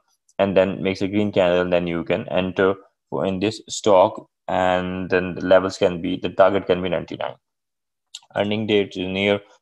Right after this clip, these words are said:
two dollar. Okay, previous earning was lost, and then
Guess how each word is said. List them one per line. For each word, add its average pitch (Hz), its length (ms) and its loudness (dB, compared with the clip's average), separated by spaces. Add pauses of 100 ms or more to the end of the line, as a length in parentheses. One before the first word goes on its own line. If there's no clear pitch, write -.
(160)
two 110 140 2
dollar. 98 480 4 (280)
Okay, 95 580 -2 (340)
previous 101 400 0
earning 98 680 0 (200)
was 98 320 -4
lost, 95 400 4
and 92 140 -4
then 87 320 -2